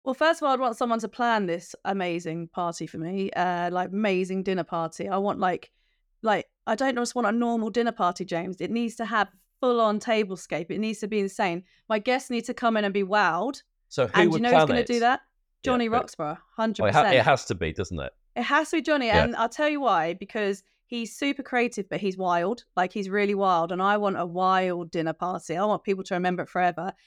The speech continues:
Speaker 1: So I don't only want him to plan it, I want him to come, because
Speaker 2: Okay.
Speaker 1: he, it will be wild. <laughs>
Speaker 2: Okay. Anybody else around the table?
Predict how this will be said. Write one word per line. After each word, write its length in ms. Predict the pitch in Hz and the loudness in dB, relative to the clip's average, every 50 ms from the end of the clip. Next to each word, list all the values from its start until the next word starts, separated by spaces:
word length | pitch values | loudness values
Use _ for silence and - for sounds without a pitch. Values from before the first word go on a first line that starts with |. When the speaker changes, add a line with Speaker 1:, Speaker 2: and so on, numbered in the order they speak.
| _ _ _ | _ _ _
Speaker 1:
So 120 | - 226 | 0 2
I 120 | 208 208 208 | 2 2 2
don't 240 | 202 269 277 277 | 2 0 0 2
only 200 | 254 262 262 254 | 2 2 2 2
want 180 | 240 240 233 220 | 2 2 0 0
him 160 | 220 220 214 | 0 -2 -4
to 100 | - - | -6 -10
plan 360 | - - - 240 233 226 196 | -16 -8 -4 0 0 0 0
it, 160 | 160 170 - - | 0 -2 -2 -2
I 60 | - 208 | -4 -4
want 200 | 185 185 - 180 | -2 -2 -4 -4
him 140 | 196 180 180 | -6 -8 -8
to 140 | - 190 190 | -8 -10 -12
come, 300 | - - 190 175 - - _ _ _ _ _ _ _ _ _ _ _ _ _ _ _ _ _ - | -8 -6 -6 -6 -6 -10 _ _ _ _ _ _ _ _ _ _ _ _ _ _ _ _ _ -16
because 300 | - - - 92 104 - | -4 2 4 4 4 2
Speaker 2:
Okay. 60 | 180 | 2
Speaker 1:
he, 220 | - 208 190 - - | 0 0 0 0 0
it 180 | - 185 - - | 0 -2 0 0
will 120 | - 190 | -2 -4
be 120 | 185 190 170 | -4 -4 -4
wild. 360 | 170 156 156 - - 202 - _ | -4 -4 -4 -6 -6 -8 -12 _
<laughs> 40 | _ _ _ _ - _ - 302 - - - 294 - - | _ _ _ _ -6 _ 0 0 0 0 -2 -2 0 -2
Speaker 2:
Okay. 120 | - - - - - - - | -2 -2 -4 -8 -8 0 2
Anybody 420 | 139 147 151 147 151 151 143 147 | 2 2 4 4 4 6 6 8
else 260 | 143 147 160 - - - | 8 6 6 4 2 2
around 160 | 151 147 151 | 2 2 0
the 60 | 165 | 0
table? 440 | - - 180 151 - - - - | 0 2 2 2 2 0 -4 -8